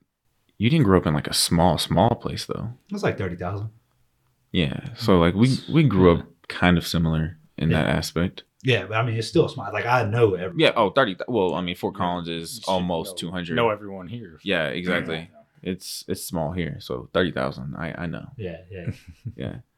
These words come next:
Speaker 2: This is a small, big town, you know? This is like a, like, there's, there's opportunities here. There's not, like, that many opportunities back home.
Speaker 3: No. So you moved out here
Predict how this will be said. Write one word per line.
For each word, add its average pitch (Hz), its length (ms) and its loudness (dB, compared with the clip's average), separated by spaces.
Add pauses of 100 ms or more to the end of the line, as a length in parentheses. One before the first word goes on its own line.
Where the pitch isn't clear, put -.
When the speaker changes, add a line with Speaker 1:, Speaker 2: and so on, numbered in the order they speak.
(100)
Speaker 2:
This 208 180 0
is 123 80 -4
a 95 60 -8
small, 110 360 -8
big 98 200 -12
town, 87 300 -18
you 87 80 -20
know? 85 180 -18
This 113 140 -8
is 95 140 -12
like 78 200 -14
a, 85 100 -20 (880)
like, 107 140 -6
there's, 147 260 4
there's 160 220 6
opportunities 113 680 0
here. 80 280 -10
There's 95 180 -6
not, 85 200 -6
like, 80 160 -12
that 82 100 -10
many 85 180 -8
opportunities 80 460 -12
back 80 220 -14
home. 95 100 -8
Speaker 3:
No. 87 120 -10 (420)
So 101 400 0
you 98 160 -2
moved 123 360 4
out 101 240 6
here 92 440 2